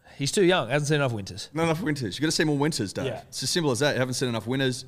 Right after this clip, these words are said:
Speaker 2: Your winter quota is down. You haven't met your targets. Your
Speaker 1: No.
Speaker 2: K P Is are fucked.
Speaker 1: Life's been too easy for him. Too
Speaker 2: Too easy.
Speaker 1: cushy.
Speaker 2: Too cushy. Too many summers.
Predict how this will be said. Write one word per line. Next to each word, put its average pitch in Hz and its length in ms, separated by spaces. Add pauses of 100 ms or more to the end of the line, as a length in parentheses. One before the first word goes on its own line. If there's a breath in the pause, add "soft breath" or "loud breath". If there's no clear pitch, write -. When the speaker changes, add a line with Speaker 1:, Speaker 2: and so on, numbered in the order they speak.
(180)
Speaker 2:
Your 107 400
winter 127 240
quota 113 280
is 95 140
down. 107 520
You 104 100
haven't 110 180
met 104 140
your 98 80
targets. 98 480
Your 123 120
Speaker 1:
No. 107 80
Speaker 2:
K 104 40
P 104 100
Is 95 240
are 104 60
fucked. 95 340
Speaker 1:
Life's 185 240
been 196 140
too 170 140
easy 131 340
for 107 180
him. 90 100
Too 175 160
Speaker 2:
Too 131 60
easy. 143 100
Speaker 1:
cushy. 147 440
Speaker 2:
Too - 200
cushy. 151 320
Too - 140
many 160 100
summers. 143 400